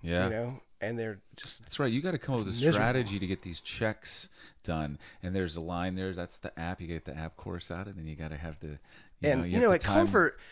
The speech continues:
Speaker 2: Comfort's pretty interesting. So we, we don't really course, you know, e-, everything takes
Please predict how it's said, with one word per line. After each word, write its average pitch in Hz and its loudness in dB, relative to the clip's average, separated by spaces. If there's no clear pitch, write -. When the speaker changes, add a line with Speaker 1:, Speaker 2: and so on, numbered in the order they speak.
Speaker 2:
Comfort's 320 4
pretty 170 6
interesting. 151 2
So 156 0
we, 202 0
we 180 0
don't 208 6
really 147 2
course, - 0
you 147 0
know, 131 0
e-, - -2
everything 165 2
takes - 0